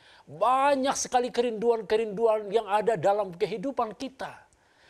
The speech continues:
yang kita rencanakan satu persatu kerinduan itu.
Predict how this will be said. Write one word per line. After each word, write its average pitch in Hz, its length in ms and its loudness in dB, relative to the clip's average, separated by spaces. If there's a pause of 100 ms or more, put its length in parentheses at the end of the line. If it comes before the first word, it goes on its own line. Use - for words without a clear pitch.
(280)
yang 208 240 0
kita 240 240 0
rencanakan 233 680 0
satu 269 600 0
persatu 226 680 -4
kerinduan 151 520 0
itu. 120 240 -16